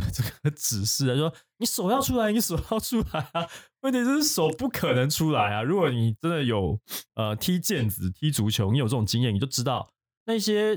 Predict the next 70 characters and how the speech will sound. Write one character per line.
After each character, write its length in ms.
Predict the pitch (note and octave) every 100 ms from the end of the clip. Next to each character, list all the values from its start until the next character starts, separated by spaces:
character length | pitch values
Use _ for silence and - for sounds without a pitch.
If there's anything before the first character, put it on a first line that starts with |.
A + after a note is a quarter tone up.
| -
这 80 | G#3
个 220 | F3+ D3+
手 340 | D3+ - A#2+ -
摆 200 | G#2+ C#3
在 80 |
什 120 | E3 G#2
么 60 |
位 180 | B2+ D3+
置， 160 | A#2+ C3
它 140 | D3+
会 100 | E3
影 180 | G#2+ C3+
响 200 | B2+ G2+
到 160 | C#3+
你 100 | A2+
整 180 | A2 G#2
个 140 | G2 G2
这 80 |
个 80 | B2+
身 240 | C3 - C#3
体 140 | G#2+
的 80 | F#2+
动 240 | - G#2+
态 160 | B2+ B2
跟 160 | A#2 B2
动 260 | C3 G2
能， 220 | F2+ F#2+ A2
你 40 |
就 100 | F3+
没 100 | F3
有 60 | D3
办 140 | D3+
法 60 | A2+
完 200 | G#2 A#2+
成 160 | B2
那 80 | A#2+
个 100 | G#2+
动 240 | A#2+ G2+
作 160 | G2 G#2
啊。 120 | A#3 - _ _ _
那 100 | C#4+
你 100 | C#4
手 220 | - F#3+
要 120 | B3
出 140 | C4 C4+
来， 120 | G3+
手 120 | -
要 100 | F#3+
出 160 | - G#3+
来， 140 | F3
它 100 | F3+
就 120 | G3
完 160 | F3+ D3+
全 160 | D#3 D3
没 80 |
有 80 | C#3
办 200 | A2+ B2+
法， 120 | A2+
光 180 | G2+ E3+
是 80 | F#3+
那 80 | F#3
个 120 | D3+
动 200 | D#3+ D3+
作 80 | D3
就 80 | D3
试 260 | - D3+
了 100 | G#2+
好 120 | G2 F#2+
几 140 | - -
次。 220 | -